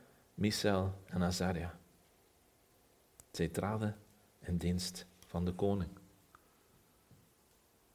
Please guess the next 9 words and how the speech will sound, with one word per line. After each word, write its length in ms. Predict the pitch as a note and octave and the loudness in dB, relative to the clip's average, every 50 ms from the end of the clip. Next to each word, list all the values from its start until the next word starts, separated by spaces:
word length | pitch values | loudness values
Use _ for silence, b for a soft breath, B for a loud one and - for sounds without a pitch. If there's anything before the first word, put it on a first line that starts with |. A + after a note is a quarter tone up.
| _ _ _ _ _ _ - _ - _ _ _ _ _ _ - | _ _ _ _ _ _ -20 _ -20 _ _ _ _ _ _ 8
Ja, 200 | A#2+ B2+ - - | 8 8 12 12
ook 280 | - F#3+ A3+ A3 G#3+ A#3+ | 12 12 12 12 12 12
al 260 | G3 F3 D3+ - - | 12 12 12 12 12
probeerden 680 | - C#3 C#3+ C3+ B2 F3+ A3 A#3+ B3+ A#3+ B3 A3+ F#3+ | 12 12 12 12 12 12 12 12 12 12 12 12 12
ze 280 | E3 D#3 D#3 A#2+ G2 E2+ - - - - - - - - - - - - - - - - - - | 12 12 12 12 12 10 4 -2 -12 -16 -18 -20 -20 -20 -20 -20 -20 -20 -20 -20 -20 -20 -6 2
om 180 | - C3+ C#3 C#3+ | 6 8 10 12
die 180 | C3+ C3+ A#2+ | 12 12 12
vier 300 | A2+ D3+ F#3+ G#3 G3 G3+ | 12 12 12 12 12 12
mannen 340 | F#3 F#3 F#3 F#3 E3+ C3+ F#2 | 12 12 12 12 12 12 8